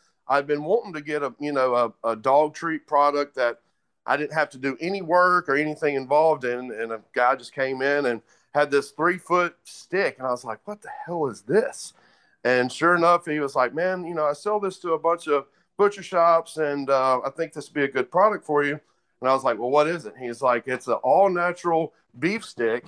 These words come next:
and, uh, it's a kind of like a, kind of like a dog jerky." So anyway, long story short, I was like, "Sure, sign me up. That sounds great." So, um, the, uh, I talked to the marketing de-,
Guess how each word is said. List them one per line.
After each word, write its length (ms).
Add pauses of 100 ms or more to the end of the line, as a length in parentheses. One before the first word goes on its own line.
(120)
and, 460
uh, 460
it's 180
a 160 (420)
kind 200
of 80
like 260
a, 120 (220)
kind 160
of 60
like 140
a 40
dog 360
jerky." 440
So 440 (400)
anyway, 320
long 240
story 260
short, 240
I 40
was 80
like, 180
"Sure, 360
sign 300
me 120
up. 200
That 180
sounds 260
great." 380 (460)
So, 300
um, 320
the, 280
uh, 120
I 40
talked 260
to 60
the 80
marketing 440
de-, 160